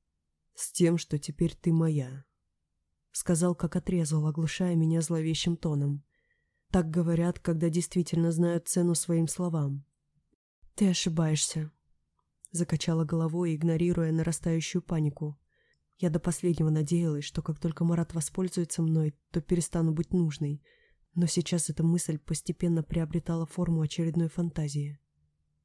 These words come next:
«Я никогда не буду твоей, сукин сын!» Марат рассмеялся.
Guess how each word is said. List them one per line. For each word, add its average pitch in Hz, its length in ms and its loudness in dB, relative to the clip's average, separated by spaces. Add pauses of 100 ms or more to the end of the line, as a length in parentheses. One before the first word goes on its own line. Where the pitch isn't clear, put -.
(640)
«Я 214 200 6
никогда 175 580 6
не 165 140 6
буду 156 260 2
твоей, 160 500 2
сукин 180 400 4
сын!» 156 480 4 (420)
Марат 160 360 2
рассмеялся. 151 760 -2